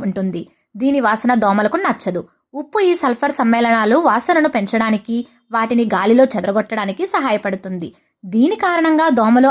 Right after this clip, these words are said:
ఆ ప్రదేశానికి రావు. వాటికి ఈ వాసన నచ్చదు. దోమల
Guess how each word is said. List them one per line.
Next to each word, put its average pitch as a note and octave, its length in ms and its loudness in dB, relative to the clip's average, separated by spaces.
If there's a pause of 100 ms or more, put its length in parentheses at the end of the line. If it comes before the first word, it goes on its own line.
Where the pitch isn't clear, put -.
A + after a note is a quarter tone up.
(100)
ఆ - 100 0
ప్రదేశానికి G3 640 -4
రావు. E3+ 240 -2 (360)
వాటికి B3 300 -4 (120)
ఈ - 100 0
వాసన G3 360 0
నచ్చదు. G3 340 -2 (400)
దోమల A#3+ 300 2